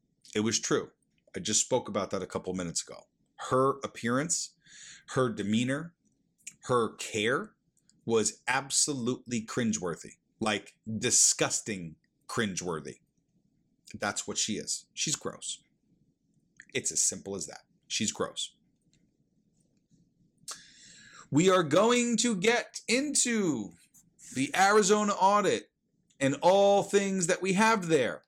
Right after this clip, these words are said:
But I wanted to go through,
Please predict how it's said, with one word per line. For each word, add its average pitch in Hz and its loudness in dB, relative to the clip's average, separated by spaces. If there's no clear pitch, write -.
But 120 0
I 139 4
wanted 165 2
to 160 2
go 151 4
through, 156 2